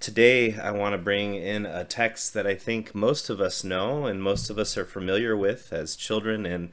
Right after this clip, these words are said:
even adults, and one that brings the imagination into play in a different kind of way. One of the things that I love about scriptural imagination or theological imagination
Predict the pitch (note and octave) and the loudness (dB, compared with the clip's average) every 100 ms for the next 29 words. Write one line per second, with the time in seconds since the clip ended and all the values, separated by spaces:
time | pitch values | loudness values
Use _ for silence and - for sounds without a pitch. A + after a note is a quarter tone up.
0 | - - - - A2 F#2+ F2 F2 E2+ E2 | -14 -20 -12 -4 -2 -2 -2 0 -2 -4
1 | - - F#2 F#2+ G2+ G#2+ G#2+ G2+ F2+ F#2+ | -8 -8 -8 -2 0 0 2 0 -2 -2
2 | G#2+ A2 G#2+ G2 G2 G2+ G2 G2+ F#2+ F#2+ | 0 0 -2 -4 -4 -2 0 0 0 -2
3 | G2 - G#2+ F#2 F2+ E2+ - F#2 F2 F2 | -4 -4 -6 -6 -8 -12 -6 -2 -2 -4
4 | - - - - - - F2 F2 F#2+ - | -10 -20 -20 -20 -20 -12 -8 -4 -6 -6
5 | E2+ - F2 E2 E2 F2 F#2 D3+ C3+ A#2 | -12 -8 -8 -6 -2 -2 0 2 2 0
6 | A2+ G2+ F#2+ G2 F#2+ F#2+ F#2+ G2 F#2+ - | -2 -4 -2 0 0 0 2 2 -2 -8
7 | - - F#2+ G2 F#2+ - - - A2 - | -20 -18 -6 -2 -2 -2 -6 -6 -6 -6
8 | G#2 F#2+ F#2 F2+ F#2 F2+ F2 F2 F2+ - | -4 -4 -4 -6 -4 -4 -6 -8 -8 -8
9 | G2+ G2 F#2+ D#2 F2 F2 G#2+ G2 F2+ F2 | -10 -12 -12 -10 -8 -8 -6 -2 -2 -4
10 | F2 - F#2 F2+ F2 F2 F2+ F2 E2+ - | -6 -8 -6 -4 -6 -8 -8 -8 -8 -12
11 | F2+ F#2 | -14 -14